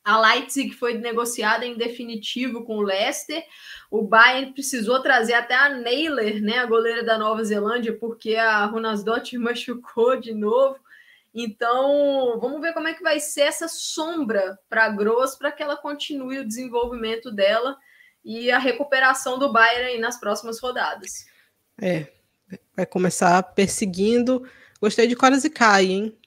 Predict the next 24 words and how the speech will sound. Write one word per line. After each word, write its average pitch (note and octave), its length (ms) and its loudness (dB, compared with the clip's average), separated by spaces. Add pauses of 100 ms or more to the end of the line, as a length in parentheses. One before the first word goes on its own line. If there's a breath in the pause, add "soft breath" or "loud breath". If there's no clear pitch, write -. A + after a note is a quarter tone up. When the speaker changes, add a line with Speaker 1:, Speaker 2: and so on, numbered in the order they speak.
Speaker 2:
A G3 80 -8
gente F#3 160 -6
já F#3+ 80 -2
tinha G#3+ 300 -2
destacado G3 720 -2
ela E3+ 680 2
na E3+ 100 -2
temporada F3 480 -2
passada F#3+ 720 0
pelo F#3 240 -4
Freiburg. G3 640 0
Gostei F#3+ 440 0
novamente, F3+ 560 0
uma F3+ 80 -8
jogadora F3+ 320 0
bem F3+ 160 0
interessante. G3 920 -2 (460 loud breath)
É, F3 120 6
Svenja F3+ 360 2
Fomley, F#3 440 2
você F#3+ 160 -2
já E3+ 140 0
falou, F#3+ 500 2
né? F#3+ 240 2